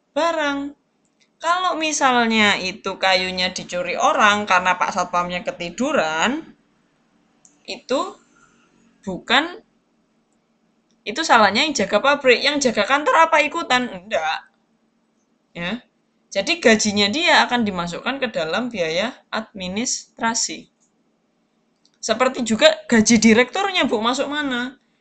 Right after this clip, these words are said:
Itu masuk beban, beban administrasi atau biaya administrasi. Jadi, teman-teman, kalau teman-teman ngomong harga pokok penjualan atau harga produksi atau biaya produksi,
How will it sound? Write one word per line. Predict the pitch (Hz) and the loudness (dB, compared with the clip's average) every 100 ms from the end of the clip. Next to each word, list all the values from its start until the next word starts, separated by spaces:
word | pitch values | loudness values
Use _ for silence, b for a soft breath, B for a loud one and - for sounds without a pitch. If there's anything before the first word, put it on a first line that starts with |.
| _ | _
Itu | 254 320 359 | -10 -8 -2
masuk | 277 226 320 - | 0 0 -2 -2
beban, | 208 247 285 370 - _ _ | -2 4 4 2 -10 _ _
beban | 185 - 262 339 - _ _ _ _ _ | -16 -4 -2 -2 -8 _ _ _ _ _
administrasi | - 277 294 202 302 339 349 349 339 320 320 | -10 -8 -6 -6 -6 -2 0 0 -2 -6 -8
atau | - 247 294 - | -6 -4 -2 -2
biaya | 226 226 277 269 | 0 2 0 -2
administrasi. | 277 285 285 294 294 262 240 247 - _ _ _ _ _ b b b b | -4 -6 -6 -6 -6 -8 -10 -12 -16 _ _ _ _ _ b b b b
Jadi, | 302 330 | -4 -2
teman-teman, | 330 262 240 196 175 208 | 0 0 0 0 -2 -2
kalau | 269 262 220 | 2 2 2
teman-teman | 277 285 269 320 330 | 0 0 -2 -2 -2
ngomong | 294 262 254 | 0 0 0
harga | 208 185 196 175 | 0 -2 -2 0
pokok | - - 240 | 0 0 0
penjualan | 240 226 196 165 160 233 | 2 0 2 2 2 2
atau | 208 214 220 | 2 2 2
harga | 208 175 180 165 - | 2 -2 -2 -2 -2
produksi | 196 196 262 254 - 165 | -2 0 -2 -6 -6 -4
atau | 151 165 196 196 | -4 0 -2 -2
biaya | 180 180 190 185 | 2 4 4 2
produksi, | 196 190 277 - 175 160 | 2 0 -4 -6 -6 -10